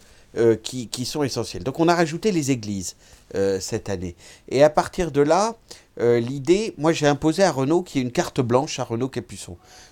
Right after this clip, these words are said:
Lui dire, là je veux pas que tu te poses la question de, euh, quelle va être la programmation par rapport au festival, je veux juste que je t'impose ce concert,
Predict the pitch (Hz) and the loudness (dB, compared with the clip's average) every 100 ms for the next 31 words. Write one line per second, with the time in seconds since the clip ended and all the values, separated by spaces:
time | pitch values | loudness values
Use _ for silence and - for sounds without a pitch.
0 | _ 147 214 185 208 196 165 160 226 220 | _ -2 0 6 6 6 0 0 0 -2
1 | - 156 - 147 135 131 127 - - 127 | -6 -4 -2 0 0 -2 -6 -8 -4 -4
2 | 113 - - _ - 101 113 107 - 101 | -4 -12 -20 _ -4 2 4 2 -2 -8
3 | 101 87 _ - 147 131 147 139 123 - | -8 -10 _ -2 -2 4 2 4 -4 -6
4 | 120 123 117 110 - 110 107 104 104 113 | -6 -4 -2 -2 -6 -4 -4 -4 -6 -6
5 | 95 95 98 - 107 131 160 - - - | -6 -8 -12 -12 -6 -4 -6 -10 -20 -8
6 | - 151 170 147 233 226 - - - _ | -2 4 4 4 0 -2 -4 -6 -6 _
7 | - - 101 151 175 190 143 170 - - | -20 -12 0 2 6 4 4 2 2 -8
8 | - 110 - 117 | -8 -8 -4 -4